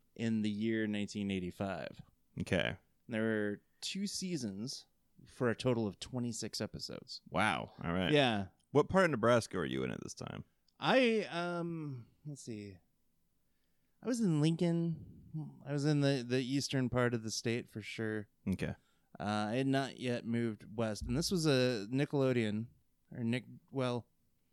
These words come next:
Speaker 1: I think Nick Junior in the later eighties, but still just kind of, like, Nickelodeon full time.
Speaker 2: Yeah.
Speaker 1: And I remember watching the show actually quite a bit.
Speaker 2: Oh, really?
Speaker 1: Yeah.
Speaker 2: Huh.
Speaker 1: Yeah.
Speaker 2: W-, were you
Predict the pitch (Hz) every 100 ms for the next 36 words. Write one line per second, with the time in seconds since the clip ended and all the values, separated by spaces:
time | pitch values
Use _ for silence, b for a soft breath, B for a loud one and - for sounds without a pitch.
0 | _ _ _ _ _ _ 131 185 151 147
1 | 143 127 139 139 127 120 110 110 110 113
2 | 120 123 117 110 101 101 101 98 90 104
3 | 101 - 60 - - 117 110 104 - 110
4 | 104 101 104 101 101 104 101 98 98 -
5 | 104 95 104 101 98 92 - - 78 50
6 | 60 - _ _ 139 170 214 233 190 202
7 | 214 120 127 - 139 110 - 120 113 120
8 | - 120 - 120 117 101 110 104 - -
9 | - - 170 147 202 98 82 147 156 123
10 | 104 98 _ _ - 165 98 90 - _
11 | _ _ _ _ - 110 76 110 - 113
12 | 113